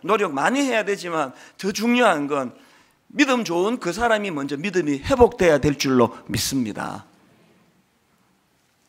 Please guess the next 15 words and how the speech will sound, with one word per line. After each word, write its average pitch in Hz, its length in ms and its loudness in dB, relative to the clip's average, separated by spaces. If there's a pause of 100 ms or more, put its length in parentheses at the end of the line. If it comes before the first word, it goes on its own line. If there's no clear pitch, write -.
(300)
그런가 294 380 2
하면은 247 320 2
여러분, 196 500 0
성도 233 320 -2
간의 190 240 -2
교제의 185 340 -6
즐거움을 180 680 -4
회복하려면 180 600 -4
한 220 160 -6
가지 226 300 -2
더 156 320 4 (420)
기억하셔야 220 640 -2
되는 160 260 -2
게 160 100 -6
있는데요. 139 580 -4